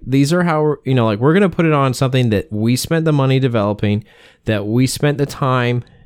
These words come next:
creating, and they did. They spent time making, you know, Steam into what it is today. And they're like, "Yeah, so we're gonna charge you for it." Like, it's got a lot of notice. Like, it's like, <sighs> it's like buying an advertisement for,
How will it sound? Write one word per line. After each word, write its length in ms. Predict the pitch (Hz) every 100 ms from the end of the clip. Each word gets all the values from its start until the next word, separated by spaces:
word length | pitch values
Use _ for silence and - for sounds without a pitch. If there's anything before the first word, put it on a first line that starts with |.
| -
creating, 840 | - - 135 123 117 123 92 101 117
and 180 | - 117
they 100 | 139
did. 380 | 165 147 127 135
They 220 | 120 139
spent 480 | 139 - - 123 127
time 400 | - 151 160 123
making, 640 | 113 120 120 120 117 104 - - 110
you 100 | -
know, 140 | 123 98
Steam 420 | - - 131 131
into 240 | 120 120
what 180 | 117 120
it 120 | 117
is 200 | 117 120
today. 540 | - 113 113 135 120 120 - - - _ -
And 140 | 151
they're 100 | 160
like, 180 | 170 160
"Yeah, 180 | 269 143
so 180 | - 120
we're 100 | 131
gonna 160 | 156
charge 300 | 139 226 214
you 80 | 98
for 300 | - - -
it." 80 | - - _
Like, 180 | 123 110 -
it's 160 | 139
got 240 | - 127 135
a 40 |
lot 140 | 135 135
of 100 | 127
notice. 440 | 156 127 101 -
Like, 260 | 104 98 -
it's 260 | 117 110 -
like, 260 | 139 127 - -
<sighs> 520 | - - - - -
it's 140 | -
like 220 | 147 131 120
buying 320 | 143 160 151
an 140 | 123
advertisement 920 | 113 113 135 127 - 107 98 107 101 - _ _ - - _
for, 720 | - 117 110 107 101 98